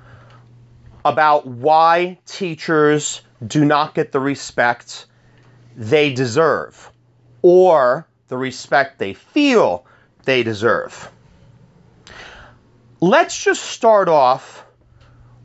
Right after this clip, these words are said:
with a simple history lesson. And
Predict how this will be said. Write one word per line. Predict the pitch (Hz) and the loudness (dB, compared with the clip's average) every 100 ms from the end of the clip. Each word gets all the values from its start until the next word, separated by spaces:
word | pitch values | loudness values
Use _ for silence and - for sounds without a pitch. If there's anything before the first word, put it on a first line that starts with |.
| - | -4
with | 160 156 151 - - _ _ _ - | 0 2 0 -12 -20 _ _ _ -6
a | 135 | -6
simple | - 233 233 226 190 | 0 0 2 0 -2
history | - 190 - 143 120 | -2 -8 -4 -4 -2
lesson. | 107 92 - 85 - _ _ _ _ _ _ _ _ _ _ _ _ _ _ _ - - - - | 0 -2 -6 -14 -14 _ _ _ _ _ _ _ _ _ _ _ _ _ _ _ -20 -20 -20 -2
And | 202 202 196 190 | 2 4 4 0